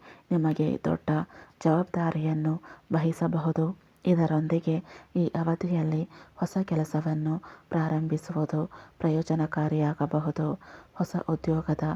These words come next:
ಸಾಧ್ಯತೆಗಳು ಸಹ ಹೆಚ್ಚಾಗಬಹುದು. ಶನಿಯ ಹಿಮ್ಮುಖ ದೃಷ್ಟಿ ನಿಮ್ಮ ಜೀವನದಲ್ಲಿ ಸ್ಥಿರತೆಯನ್ನು ತರಲು ಸಹಾಯ ಮಾಡುತ್ತದೆ. ಜೀವನದಲ್ಲಿ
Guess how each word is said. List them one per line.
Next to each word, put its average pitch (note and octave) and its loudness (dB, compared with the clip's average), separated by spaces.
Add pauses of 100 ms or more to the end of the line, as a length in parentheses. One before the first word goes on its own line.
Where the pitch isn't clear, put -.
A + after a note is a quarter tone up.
(320)
ಸಾಧ್ಯತೆಗಳು E3 0
ಸಹ - -4 (480)
ಹೆಚ್ಚಾಗಬಹುದು. D#3+ 0 (440)
ಶನಿಯ E3+ 0 (440)
ಹಿಮ್ಮುಖ F3 0 (200)
ದೃಷ್ಟಿ D3+ -2 (380)
ನಿಮ್ಮ E3+ 2 (100)
ಜೀವನದಲ್ಲಿ D#3+ 0 (340)
ಸ್ಥಿರತೆಯನ್ನು D#3+ 0 (400)
ತರಲು E3 0 (140)
ಸಹಾಯ E3 -2 (520)
ಮಾಡುತ್ತದೆ. D#3 0 (440)
ಜೀವನದಲ್ಲಿ E3+ 0